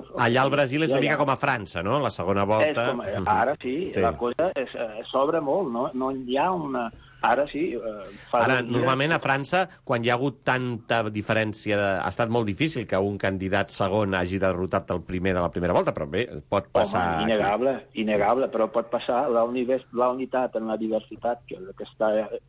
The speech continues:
Speaker 2: hi ha, hi ha sorprenent quantitat de polítiques, de polítics de, de centre i de dreta que estan ara decantant la balança i dient
Speaker 1: Cap al Haddad.
Speaker 2: que
Speaker 1: Mhm.
Speaker 2: tot contra aquest, aquesta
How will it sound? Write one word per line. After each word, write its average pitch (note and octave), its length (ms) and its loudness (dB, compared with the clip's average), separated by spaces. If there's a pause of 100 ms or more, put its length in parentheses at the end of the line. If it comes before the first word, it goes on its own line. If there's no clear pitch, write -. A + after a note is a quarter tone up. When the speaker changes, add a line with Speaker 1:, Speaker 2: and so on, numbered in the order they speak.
(140)
Speaker 2:
hi B2 140 0
ha, D3 100 2
hi C#3 140 2
ha D#3 200 0 (160)
sorprenent D3 800 -2
quantitat C#3 580 -2
de G#2 120 -4
polítiques, A#2 580 -4 (320)
de A2+ 120 -2
polítics - 580 -2
de, A2+ 240 -2 (320)
de A2 140 -2
centre B2+ 560 0
i A2+ 80 -8
de A2 140 2
dreta F#3+ 400 0 (520)
que C3 140 0
estan B2 320 0
ara A#2 180 2
decantant A#2 520 -4
la A#2+ 80 0
balança D3 420 -2
i A#2+ 220 -4
dient B2 240 2
Speaker 1:
Cap A#2+ 40 0
al G#2 160 2
Haddad. A#2+ 340 0 (200)
Speaker 2:
que G2 60 -8
Speaker 1:
Mhm. G2 180 -6
Speaker 2:
tot E3 380 0 (160)
contra D#3 560 -2
aquest, B2+ 380 -4 (140)
aquesta B2+ 360 -6